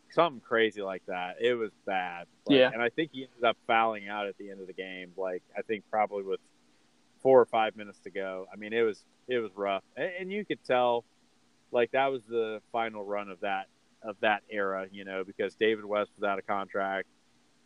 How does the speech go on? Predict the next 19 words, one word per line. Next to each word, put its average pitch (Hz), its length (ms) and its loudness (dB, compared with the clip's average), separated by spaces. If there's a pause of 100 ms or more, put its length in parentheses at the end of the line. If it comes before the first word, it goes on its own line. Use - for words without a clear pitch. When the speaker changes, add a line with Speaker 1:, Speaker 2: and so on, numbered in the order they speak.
(120)
Speaker 1:
You 95 80 -14
know, 95 360 -2
Roy 117 260 6
Hibbert 110 360 -2
was 101 200 -8
on 98 220 -6
the 92 60 -14
second 101 400 -4
year 98 140 -4
of 90 80 -4
his 92 120 -18
max, 95 440 -6
and 92 80 -20 (120)
we 90 100 -20
just, 85 300 -20 (180)
you 98 80 -14
know, 87 260 -12
it 90 120 -4
was - 320 -14